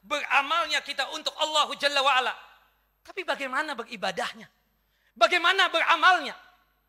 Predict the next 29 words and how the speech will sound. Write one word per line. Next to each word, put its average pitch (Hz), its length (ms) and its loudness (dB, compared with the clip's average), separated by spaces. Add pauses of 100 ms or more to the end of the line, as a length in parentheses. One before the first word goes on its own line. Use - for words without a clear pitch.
(220)
Allah 269 340 6 (140)
memerintahkan 269 720 -2
kita. 185 280 -10 (500)
Beramalnya 262 880 2
kita, 311 240 -2
beribadahnya 262 840 0 (360)
sesuai 359 800 -2
dengan 262 280 -4
apa 294 300 0
yang 262 80 -4
diajarkan 247 800 0
oleh 226 220 -2
Nabi 240 180 -4
kita 233 220 -6
Muhammad 240 400 0
sallallahu 240 180 -4
alaihi 226 100 -4
wasallam. 190 180 -8 (460)
Makanya 277 480 -2
kita 269 240 -4
setiap 277 380 -4
hari 311 180 2
mengucapkan, 294 560 -2 (300)
"Wa 277 160 0 (160)
asyhadu - 500 -4
anna 349 400 2
Muhammadan 311 760 0 (120)
abduhu 320 200 -8
wa 285 80 2